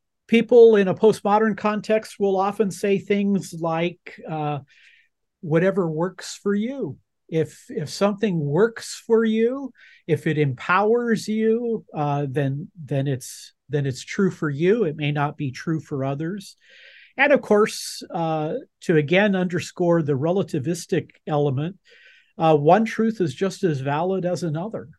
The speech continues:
So if believing in God, uh, works for you, if that's true for you, but maybe the opposite, that there's no God, or maybe you adopt, uh, a mystical Eastern view.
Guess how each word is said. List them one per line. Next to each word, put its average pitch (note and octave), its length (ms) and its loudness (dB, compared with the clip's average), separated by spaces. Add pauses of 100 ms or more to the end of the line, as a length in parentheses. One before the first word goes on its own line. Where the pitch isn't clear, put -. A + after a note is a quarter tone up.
(600)
So D3 460 2
if D3 400 0
believing E3+ 440 0
in D3+ 120 2
God, D3+ 500 0 (360)
uh, C#3 500 -4 (240)
works F3 340 0
for F3 180 0
you, F3 320 4
if B2 100 -2
that's D#3 240 -4
true - 280 -4
for - 180 -4
you, D#3+ 300 -2
but D3 320 -6
maybe E3 680 -4 (360)
the C#3+ 120 -2
opposite, F#3 680 -2 (120)
that C3+ 180 -6
there's C#3+ 240 -2
no D#3+ 240 4
God, B2+ 460 -4 (440)
or D3+ 420 2
maybe D#3+ 320 -2
you E3 560 0
adopt, D#3+ 580 -4 (120)
uh, C#3 300 -8
a D#3+ 60 -6
mystical F3 760 -2
Eastern F#3 600 -2
view. D#3+ 460 -2